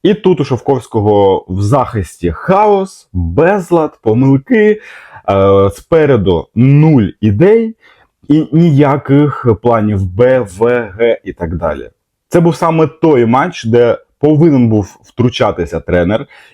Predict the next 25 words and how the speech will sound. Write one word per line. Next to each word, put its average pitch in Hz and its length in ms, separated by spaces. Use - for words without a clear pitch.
і 110 80
якось 131 320
змінювати 117 500
хід 101 240
гри, 139 420
але 113 280
він 127 260
був 113 280
просто 104 420
спостерігачем. 92 1000
І 127 80
це 202 540
не 175 440
найсильніша, 170 840
м'яко 143 280
кажучи, 120 400
команда 113 760
в 90 100
Європі, 127 920
і 107 300
Динамо 107 640
просто 113 360
по - 140
всім 170 320
статтям 123 600